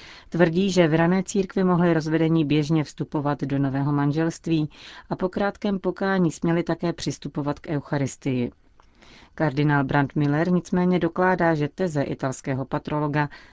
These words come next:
nemají žádnou oporu ve známých faktech. "Z historického hlediska jsou nepřijatelné"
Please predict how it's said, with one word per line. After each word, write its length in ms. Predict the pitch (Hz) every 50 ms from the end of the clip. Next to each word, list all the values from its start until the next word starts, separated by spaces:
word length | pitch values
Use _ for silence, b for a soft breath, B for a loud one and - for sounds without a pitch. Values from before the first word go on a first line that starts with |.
| B B -
nemají 440 | 175 175 175 175 180 180 175 165 143
žádnou 380 | 151 156 160 160 160 160 151
oporu 420 | - - 147 - - 165 160 170 160
ve 140 | 147 151
známých 460 | 135 135 143 135 135 139 147 143 - -
faktech. 640 | - 165 156 - - - 139 120 110 - - - - - - _ B B B B B B B B
"Z 100 | - -
historického 720 | 160 139 - - 160 143 143 - - - 156 143 139 143
hlediska 480 | 131 143 147 139 156 160 - - - 160
jsou 300 | 156 - - 170 156 160
nepřijatelné" 920 | 156 156 160 - - - 175 170 156 - - 143 143 139 135 127 123 131